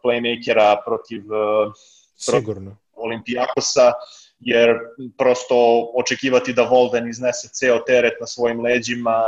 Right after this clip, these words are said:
Speaker 1: ili da to, e, iz nekog, sad kažem opet, suludog razloga preuzme, e, Lloyd, ne vidim, e, kao slučaj, pre će biti da će, e, Davidovac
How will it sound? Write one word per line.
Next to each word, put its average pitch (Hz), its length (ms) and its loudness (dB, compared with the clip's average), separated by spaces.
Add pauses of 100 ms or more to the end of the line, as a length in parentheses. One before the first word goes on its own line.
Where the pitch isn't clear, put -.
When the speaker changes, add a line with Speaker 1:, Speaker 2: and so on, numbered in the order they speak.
(160)
Speaker 1:
ili 117 200 -4
da 113 120 -2
to, 110 480 2
e, - 420 -16 (600)
iz 101 140 -14
nekog, 117 320 0 (320)
sad 104 160 0 (100)
kažem 107 320 0
opet, 110 220 0 (500)
suludog 120 400 2
razloga 120 540 4
preuzme, 117 480 2
e, 104 220 0 (680)
Lloyd, 127 400 4 (320)
ne 120 260 -2
vidim, 127 400 0
e, 117 140 -10 (720)
kao 120 180 6
slučaj, 120 640 -2
pre 123 180 0
će - 120 -8
biti 117 260 -8
da 113 120 0
će, 113 200 -4
e, 107 180 2 (680)
Davidovac 117 420 0